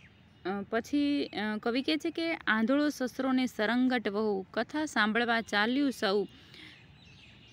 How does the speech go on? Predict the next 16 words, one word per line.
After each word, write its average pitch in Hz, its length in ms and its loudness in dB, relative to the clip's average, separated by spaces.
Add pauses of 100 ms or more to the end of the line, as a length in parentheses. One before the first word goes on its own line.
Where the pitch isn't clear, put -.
કહ્યું 311 340 6
કાંઈને 302 360 6
સમજ્યા 277 500 4
કશું, 220 460 -2
આંખનું 240 400 0
કાજળ 233 380 4
ગાલે 254 340 2
ઘસ્યું, 226 440 0
ઊંડો 247 400 2
કૂવોને 269 520 4
ફાટી 262 440 0
બોખ, 302 360 2 (640)
શીખ્યું 330 460 0
સાંભળ્યું 226 540 0
સર્વે 233 440 -4
ફોક." 165 340 -8